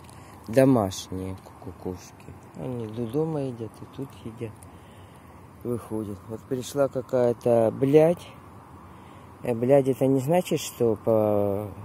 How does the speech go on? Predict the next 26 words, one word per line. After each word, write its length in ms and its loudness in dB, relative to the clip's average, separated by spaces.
по 100 2
мужчинам 760 -2
со 160 -8
слабым 480 0
передком. 640 -4
А 320 -2
б-, 120 -2
блядь, 340 0
это 120 -2
значит 360 -2
очень 280 -8
плохой 320 -4
человек. 680 -2
Э, 140 -10
блядью 460 -4
может 260 -8
быть 300 -10
и 40 -10
мужчина. 640 -10
Это 220 -8
и 680 -8
сту-, 240 -8
стукач, 800 -4
и 220 -8
д-, 180 -4
доносчик, 760 -4